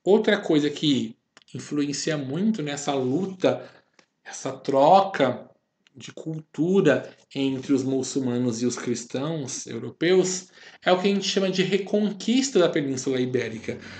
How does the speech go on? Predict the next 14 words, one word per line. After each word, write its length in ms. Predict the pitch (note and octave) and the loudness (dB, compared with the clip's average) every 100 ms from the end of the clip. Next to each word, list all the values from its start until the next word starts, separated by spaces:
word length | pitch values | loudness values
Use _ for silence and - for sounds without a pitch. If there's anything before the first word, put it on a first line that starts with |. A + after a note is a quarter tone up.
| - - | -18 -14
Porque 200 | D#3 F3+ | 0 0
se 100 | - | 2
por 180 | C4+ E4 | 4 4
um 200 | E4 A#3+ | 6 6
lado 600 | E3+ C#3+ B2+ B2 B2 - - - - - | 8 8 6 2 0 -4 -20 -20 -20 -6
os 140 | C#3+ E3+ | 2 6
europeus 580 | F3 F#3 F3+ D3 C3+ | 8 8 10 8 8
iam 220 | D3+ F3 F3 | 4 4 2
até 760 | E3+ G3 G3+ A#3+ C#4 - - - - - _ _ - - - - - - - - - - _ - | 2 6 8 10 6 2 -10 -20 -20 -20 _ _ -20 -20 -20 -18 -14 -14 -14 -16 -20 -20 _ -16
aquela 300 | - D#3 D#3 | -2 2 4
região 920 | E3 E3 D#3 D#3+ C3+ D3 C3+ A#2+ A2 _ _ _ _ _ _ _ _ | 4 2 4 6 8 8 6 0 -6 _ _ _ _ _ _ _ _
pra 240 | C3 B2+ | 2 2
conquistar 680 | A#2 C#3 C3+ - - B2+ B2 | 2 -4 -4 -6 -4 -2 0
territórios 1120 | B2 A2+ A2 - D#3 F#3+ F3+ C3+ B2+ - - | -2 -6 -6 0 4 6 4 2 -2 -6 -12